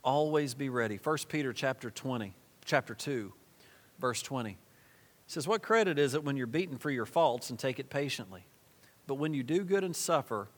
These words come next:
if you take it patiently, this is commendable before God." You wanna know what a big statement is? What is commendable before God?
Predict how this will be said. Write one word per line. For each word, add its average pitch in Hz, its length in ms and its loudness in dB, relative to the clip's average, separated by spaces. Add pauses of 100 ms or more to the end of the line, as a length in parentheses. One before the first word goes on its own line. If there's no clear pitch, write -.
(140)
if - 160 -6
you 123 60 -8
take 151 260 -2
it 156 120 -10
patiently, 98 680 -6 (360)
this 123 560 0 (100)
is 120 180 -6
commendable 117 760 -6 (760)
before 104 360 -6
God." 95 300 -6 (2500)
You 160 120 -4
wanna 185 140 0
know 160 120 4
what 151 120 6
a 120 40 2
big 135 180 2
statement 143 400 0
is? 139 280 -6 (800)
What 135 200 2
is 120 140 -4
commendable 113 560 -2
before 98 340 -6
God? 90 320 -8